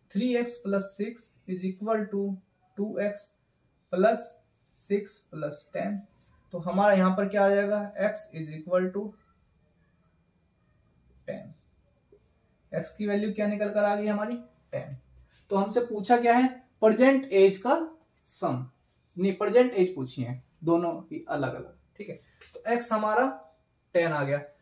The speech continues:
तो present age क्या है, थ्री एक्स प्लस थ्री, मतलब कि थर्टी प्लस थ्री,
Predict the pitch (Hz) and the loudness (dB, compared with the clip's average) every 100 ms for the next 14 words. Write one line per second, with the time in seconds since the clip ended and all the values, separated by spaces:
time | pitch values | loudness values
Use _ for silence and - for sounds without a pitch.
0 | _ - 180 - 190 226 226 233 226 233 | _ -14 -10 0 0 2 0 0 0 2
1 | 233 269 262 - _ _ _ _ _ _ | 2 2 -2 -16 _ _ _ _ _ _
2 | _ _ _ _ _ _ 185 214 233 233 | _ _ _ _ _ _ -4 2 2 2
3 | - 202 196 175 139 135 - 170 - 214 | -4 -4 -4 -6 -6 -8 -6 -6 -6 -2
4 | 226 220 190 - 240 277 269 _ _ _ | 0 0 -6 -8 -4 -2 -4 _ _ _
5 | _ - _ _ - 170 185 - 233 214 | _ -20 _ _ -2 0 0 -2 -6 -2
6 | 220 214 202 190 | -4 -4 -4 -2